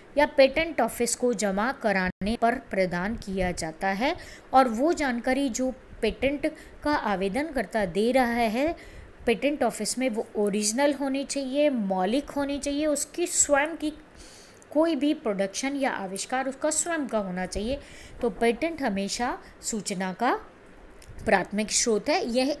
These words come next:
बीस वर्ष के लिए प्रदान किया जाता है। उन्नीस सौ सत्तर से आप जानते हैं कि पेटेंट हम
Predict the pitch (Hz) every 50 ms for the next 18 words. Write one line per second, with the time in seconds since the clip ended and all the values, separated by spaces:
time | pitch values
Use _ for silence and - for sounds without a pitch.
0 | - - 214 226 269 311 - - 285 233 220 - - 226 202 202 240 349 - -
1 | - - 220 196 196 185 185 190 190 - - 202 214 285 320 320 - 214 180 -
2 | 226 240 254 311 370 - - - - - - - - 254 269 302 370 427 - -
3 | 370 339 - 339 269 - - 339 320 - 349 339 302 277 208 - 226 202 196 190
4 | - 247 254 240 269 247 - 226 196 165 - 240 262 247 233 277 330 440